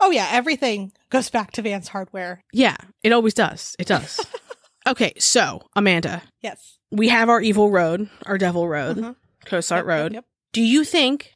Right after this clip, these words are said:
Speaker 2: it is the DuPont's mystery home that exists somewhere off of the road that we haven't been able to find, the ghosts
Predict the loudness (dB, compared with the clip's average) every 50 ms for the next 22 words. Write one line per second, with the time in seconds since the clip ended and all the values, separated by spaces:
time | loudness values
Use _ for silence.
0 | _ -4 -2 2 4 4 4 4 2 0 -2 -4 -8 -12 -14 _ _ -4 0 0
1 | 2 2 2 -2 -2 0 2 4 4 4 4 2 -2 -4 -4 -4 -6 -10 -14 _
2 | _ _ _ _ _ 2 4 4 4 4 2 0 2 2 2 2 0 0 -2 -4
3 | -2 -2 -2 -2 -2 -4 -6 -8 _ _ _ _ _ _ _ 0 2 4 4 2
4 | 0 -2 0 0 0 0 0 0 2 2 2 2 2 4 4 4 4 4 2 -2
5 | -2 0 0 0 2 2 2 2 0 -2 -2 -4 -4 -4 -2 -2 -2 -2 -2 -4
6 | -6 -4 -2 -2 -2 -2 -2 -4 -6 -6 -10 _ _ _ 0 2 2 2 4 2
7 | 4 4 4 2 0 -2 -4 -6 -8 -8 -10 -8